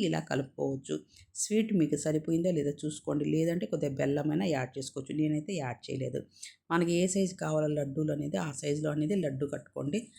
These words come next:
రోజుకి ఒకటనే తినండి, చాలా చాలా టేస్టీగా హెల్దీగా ఉంటుంది. హాస్పిటల్ పోయే పని అయితే అవసరం ఉండదండి. ఈ వీడియో కనుక మీకు నచ్చితే లైక్, షేర్, సబ్స్క్రైబ్.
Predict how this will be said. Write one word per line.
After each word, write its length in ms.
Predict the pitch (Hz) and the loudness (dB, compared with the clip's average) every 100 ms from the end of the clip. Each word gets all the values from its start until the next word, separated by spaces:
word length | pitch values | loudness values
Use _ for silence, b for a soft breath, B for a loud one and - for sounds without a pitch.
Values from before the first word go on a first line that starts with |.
| B B B B _ _ | B B B B _ _
రోజుకి 520 | 165 175 208 240 240 247 | 2 4 6 4 4 2
ఒకటనే 420 | 180 160 156 165 175 | 2 2 2 2 2
తినండి, 460 | 165 160 156 151 160 156 | 2 4 4 2 0 -2
చాలా 340 | 151 160 165 | 0 2 2
చాలా 260 | 165 160 156 | 2 2 0
టేస్టీగా 520 | 156 156 156 156 156 160 | 0 -4 -2 -2 0 2
హెల్దీగా 500 | 156 143 151 156 147 | 2 2 2 2 2
ఉంటుంది. 320 | 139 147 151 | 0 -2 -2
హాస్పిటల్ 520 | 147 151 - 151 147 | 0 -2 -2 -4 -2
పోయే 220 | - 143 139 | 0 -2 -2
పని 200 | 147 151 | -2 -2
అయితే 260 | 139 127 165 | -2 -2 0
అవసరం 400 | 143 131 - 139 | -2 -4 -4 -2
ఉండదండి. 380 | 127 131 131 143 | 0 0 0 0
ఈ 140 | 151 156 | 2 4
వీడియో 220 | 160 151 | 4 2
కనుక 200 | 147 151 | 2 0
మీకు 220 | 143 139 | -2 -2
నచ్చితే 340 | 135 147 214 226 | -4 -4 -2 0
లైక్, 280 | 160 135 - | 0 0 -2
షేర్, 280 | 156 147 | 0 0
సబ్స్క్రైబ్. 720 | - - - 165 160 160 160 | -2 -6 -4 0 2 2 0